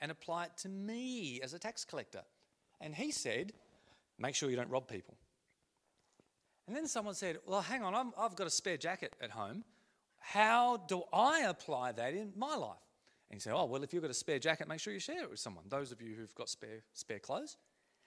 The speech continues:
And then someone said, "Well, I'm a soldier. What about me?" And he said, "Well, the message hasn't changed.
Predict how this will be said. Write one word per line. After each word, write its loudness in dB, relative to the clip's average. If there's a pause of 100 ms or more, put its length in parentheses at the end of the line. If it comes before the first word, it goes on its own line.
(320)
And -2
then 0
someone 0
said, 0
"Well, 4
I'm 6
a 0
soldier. 4
What -2
about 2
me?" 0 (1080)
And 2
he 4
said, 2
"Well, 6
the 2
message 4
hasn't -2
changed. -4